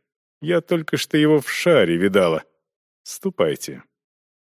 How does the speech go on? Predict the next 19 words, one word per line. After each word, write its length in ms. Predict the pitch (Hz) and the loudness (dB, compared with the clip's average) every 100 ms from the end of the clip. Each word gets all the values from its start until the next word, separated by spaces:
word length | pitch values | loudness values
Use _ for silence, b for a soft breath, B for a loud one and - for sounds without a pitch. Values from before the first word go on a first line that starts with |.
| _ | _
«Уж 240 | 92 107 110 | -2 0 0
сделайте 1040 | 104 104 98 90 101 123 160 147 - 120 | 0 -2 -6 -2 2 2 2 -2 0 2
это, 400 | 104 90 98 110 | 4 2 2 4
иначе 400 | 117 135 127 139 | 4 2 0 -2
плохо 600 | - 107 101 160 - 190 | -2 2 4 2 2 2
нам 360 | 160 113 98 90 | 4 4 2 0
всем 560 | - - 110 98 92 | -6 0 2 2 0
будет». 440 | 92 87 - - _ _ _ _ _ _ _ _ _ _ _ _ 165 | -2 -4 -6 -16 _ _ _ _ _ _ _ _ _ _ _ _ 0
Ульрика 420 | 170 165 156 160 | 2 4 2 2
ничего 520 | 160 160 - 156 104 | 2 2 2 2 4
не 120 | 85 | 2
сказала, 680 | 85 - 110 110 175 139 73 | -2 0 2 2 2 0 -2
воткнула 600 | 65 107 - - 185 180 156 | 0 0 0 -2 0 2 2
иглу 260 | 123 170 | 2 0
себе 300 | - 147 135 | -2 0 0
в 120 | 113 | 0
шов 320 | - 160 156 139 | -2 -2 -2 -2
рукава 380 | 135 117 113 | 0 2 4
платья. 580 | 120 90 73 67 - - | 2 -2 -4 -6 -12 -16